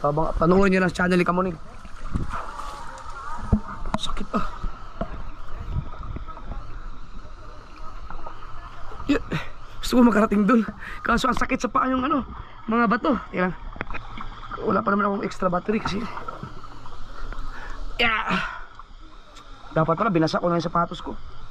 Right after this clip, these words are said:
Ah. Hindi pwede tayo magkamali dito, apak. Baka bumagsak tayo.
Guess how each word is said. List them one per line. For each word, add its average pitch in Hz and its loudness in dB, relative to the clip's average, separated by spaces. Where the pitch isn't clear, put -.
Ah. 277 8
Hindi 185 4
pwede 190 6
tayo 196 6
magkamali 190 4
dito, 185 4
apak. 196 2
Baka 160 -2
bumagsak 160 0
tayo. 185 4